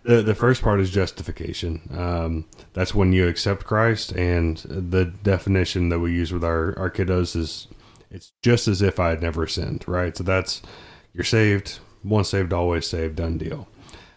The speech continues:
From that point until you die is what we call sanctification. And that's where God's working in you, and he's showing you all the, all the rough spots. He's kind of sanding you out, and he's helping you, uh, and working in you to make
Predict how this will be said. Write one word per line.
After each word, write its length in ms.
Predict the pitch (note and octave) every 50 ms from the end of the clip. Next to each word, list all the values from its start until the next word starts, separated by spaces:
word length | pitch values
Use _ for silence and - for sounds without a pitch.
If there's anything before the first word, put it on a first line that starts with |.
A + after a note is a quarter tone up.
| _ _ _ _ _ _ _ _ _ _ _ _ _ -
From 160 | G#2 G2+ G2
that 260 | G2 G#2 B2+ C3 - -
point 380 | C#3 C#3 C#3+ C#3 C3+ B2 -
until 300 | - G2 F2 - G2 G2
you 200 | F#2+ F2 F2 F2+
die 520 | E2+ G2 G#2+ A2 G2 D#2+ D#2 D#2 D#2 D#2 - - - - -
is 220 | - F#2 E2 D#2+
what 200 | F2+ G2 F#2+ F#2 F#2
we 120 | G2 G2+ F#2+
call 380 | - - E2 - - - - - _ _ _ _
sanctification. 920 | _ - - A#2+ A#2 - - D#2 D#2+ - - D#2 D#2 - - D#2+ E2 E2+ - - - - - - - -
And 140 | F2 F2+
that's 260 | G2+ A2+ A2+ G#2+ - G2+
where 220 | G2+ F#2+ F2+ E2+
God's 300 | D#2+ F2+ F2 F2+ F2 F2+
working 340 | F#2 F2+ F2 E2 G2 F2 F2
in 100 | E2 D#2+
you, 80 | E2+ -
and 140 | E2+ E2+ F2
he's 140 | F#2+ F#2+ -
showing 280 | - G2+ F#2+ F#2+ F#2
you 80 | F2 E2+
all 180 | F2 F#2 F#2+ F#2
the, 160 | F#2+ F#2 F#2 F2 F#2+
all 220 | F2 - F#2+ F#2+ F#2+
the 80 | F#2+
rough 240 | F2 F#2+ F#2+ F2+ -
spots. 420 | - - - - C2+ - - - -
He's 140 | G2 F2+ -
kind 180 | - F#2 F2
of 80 | F2 -
sanding 320 | - G2 F#2 F#2+ F#2 F#2
you 180 | F2+ E2+ E2+ F2
out, 180 | F2 F2 F2 D#2
and 80 | -
he's 160 | F2+ F2 - -
helping 420 | G2+ G2 F#2+ - G2 F#2 F2+ F2
you, 380 | E2 E2+ E2+ E2 D#2+ E2 E2+ - - - - - - - - _ _ _ _ _ _ _ -
uh, 140 | F#2 F2 E2+
and 180 | F2+ F#2 F#2+ F#2+
working 340 | G#2 G#2 G2 - F#2+ E2+ E2+
in 240 | G2 G2+ A2 G#2+ F#2+
you 200 | F2+ E2+ E2 E2
to 120 | - F2+
make 340 | E2+ F2 F2 F#2 G2 F#2 -